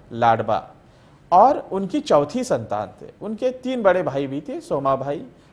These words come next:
नरसी भाई और विट्ठल भाई, इस प्रकार के तीन भाई थे, ये चौथी सं-, संतान थी।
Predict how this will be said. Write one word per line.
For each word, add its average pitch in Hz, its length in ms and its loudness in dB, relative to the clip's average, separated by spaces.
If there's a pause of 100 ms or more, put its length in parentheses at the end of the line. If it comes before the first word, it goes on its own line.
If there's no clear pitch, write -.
(120)
नरसी 160 400 2
भाई 147 240 0
और 151 180 2
विट्ठल 120 320 -2
भाई, 113 200 -8
इस 104 140 -12
प्रकार 127 320 -4
के - 140 -12 (520)
तीन 226 180 -2
भाई 139 300 0
थे, 269 100 -8
ये 247 80 -8
चौथी 175 360 -2
सं-, 107 300 -8
संतान 104 460 -6
थी। - 180 -20